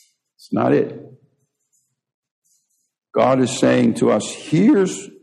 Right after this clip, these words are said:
here's a way you can live that will produce righteousness, justice, and equity,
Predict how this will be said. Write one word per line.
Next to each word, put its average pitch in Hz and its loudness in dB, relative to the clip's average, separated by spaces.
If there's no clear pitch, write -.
here's 175 0
a 117 4
way 135 2
you 170 -2
can 127 -2
live - -2
that 127 2
will 123 2
produce 123 -2
righteousness, 151 -2
justice, - -4
and 120 0
equity, - -6